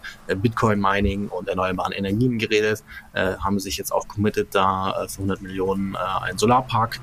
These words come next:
zu bauen oder einen Windpark. Und, ähm, man sieht auf jeden Fall, ne, wenn die, wenn die Sicherheitslage, die Grundbedürfnisse gestillt sind, die, äh, ähm, Regierung offen eingestellt ist, äh, den Leuten, äh,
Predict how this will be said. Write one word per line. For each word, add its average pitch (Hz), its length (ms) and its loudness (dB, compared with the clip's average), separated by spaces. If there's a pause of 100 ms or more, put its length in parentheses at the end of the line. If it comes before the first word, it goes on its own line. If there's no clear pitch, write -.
zu - 140 -2
bauen 101 440 2
oder 92 140 -4
einen 92 140 -4
Windpark. 110 560 0
Und, 92 500 0
ähm, 92 300 -4
man 104 160 4
sieht 139 160 6
auf 120 140 2
jeden 120 160 2
Fall, 104 340 4
ne, 107 240 0
wenn 101 140 0
die, 98 120 -2
wenn 98 120 -6
die 107 80 0
Sicherheitslage, 107 760 2
die 98 60 0
Grundbedürfnisse 104 800 0
gestillt 120 380 0
sind, 110 500 0 (100)
die, 98 200 2
äh, 98 120 2 (100)
ähm, 92 580 0 (120)
Regierung 104 400 2
offen 98 280 0
eingestellt 101 520 0
ist, - 180 -4
äh, 92 120 -6
den 95 180 -4
Leuten, 95 440 -2
äh, 92 140 -2